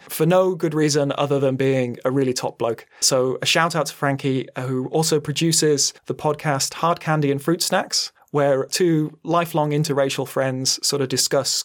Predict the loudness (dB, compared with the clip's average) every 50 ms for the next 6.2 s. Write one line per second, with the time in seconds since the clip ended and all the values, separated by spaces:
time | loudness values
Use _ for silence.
0 | -6 -6 -6 -4 -2 -2 -2 -2 -2 -2 -2 0 0 0 -2 -2 -4 -4 -4 -4
1 | -2 -2 -2 -2 -4 -6 -10 -14 -20 -12 -10 -6 -4 -2 0 0 2 2 2 0
2 | 0 -2 -4 -10 _ -4 -2 -2 0 2 2 2 2 2 0 -2 -4 -4 -4 0
3 | 0 0 0 0 -2 0 0 0 0 -2 -2 -2 -2 -2 -2 0 0 0 -2 -2
4 | -6 -8 -6 -4 -4 -2 -2 -2 -4 -6 -6 -4 -2 -2 -2 0 0 0 0 0
5 | 0 -2 -2 -2 -4 -4 -4 -8 -6 -6 -6 -6 -4 -4 -6 -6 -6 -8 -4 -4
6 | -4 -4 -4